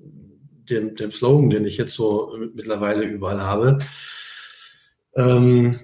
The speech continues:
Privacy as a Service. Ähm, und, ähm, ja, aber da waren also tatsächlich, äh, in der Datenschützer-Community nicht alle glücklich mit, mit dem Ansatz.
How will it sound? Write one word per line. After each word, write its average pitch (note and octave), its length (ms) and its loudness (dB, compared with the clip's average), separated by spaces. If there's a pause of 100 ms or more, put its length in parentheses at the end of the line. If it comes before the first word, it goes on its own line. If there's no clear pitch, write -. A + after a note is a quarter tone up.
(120)
Privacy B2 640 4
as - 200 -4
a - 40 -6
Service. C#3+ 760 2 (120)
Ähm, A2 400 -6 (1200)
und, A2 400 -6
ähm, G#2+ 440 -8 (1300)
ja, D3 120 2
aber A2 100 2
da G#2 160 -2
waren B2+ 340 4
also A2+ 300 0
tatsächlich, B2 580 2
äh, A#2+ 220 0
in A#2+ 80 -2
der A2+ 80 0
Datenschützer-Community C#3+ 1300 4
nicht C#3+ 240 6
alle C3 200 4
glücklich C3 460 0
mit, G2+ 380 -6
mit G2+ 180 -8
dem F#2+ 160 -6
Ansatz. F#2 680 -12